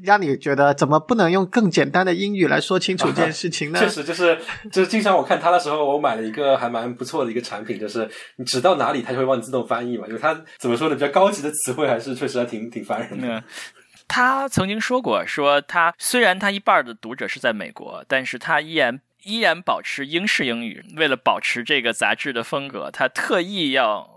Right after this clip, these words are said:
Speaker 3: 对，特意要保持一些英式英语的这个拼写方法呀，这个词汇的用词的方法。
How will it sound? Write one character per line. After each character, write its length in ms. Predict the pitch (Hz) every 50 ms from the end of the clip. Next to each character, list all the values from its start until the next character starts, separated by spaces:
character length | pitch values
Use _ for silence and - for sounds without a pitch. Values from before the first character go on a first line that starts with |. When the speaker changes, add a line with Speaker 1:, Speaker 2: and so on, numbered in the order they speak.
| - - _
Speaker 3:
对， 200 | - 165 139 123
特 280 | 113 - - - 240 208
意 140 | 185 175 170
要 180 | 165 156 147
保 280 | 135 - _ 131 104 101
持 260 | - - - 135 139
一 80 | 147 131
些 300 | - - 151 139 143 143
英 280 | 147 156 165 170 180
式 200 | 180 - - 139
英 200 | 120 117 120 120
语 200 | 113 95 76 76
的 160 | - 98 98 98
这 160 | - 107 98
个 100 | 101 95
拼 300 | - - - 135 127 131
写 240 | 131 - 107 87 98
方 220 | 113 110 110 113
法 200 | 113 110 82 80
呀， 240 | 85 87 92 90 92
这 200 | 92 92 92 95
个 100 | 98 101
词 240 | - - - 104 101
汇 180 | - 110 98 98
的 60 | 101
用 180 | 110 110 104
词 140 | 101 - -
的 80 | 92 98
方 200 | 107 98 98 104
法。 180 | - - -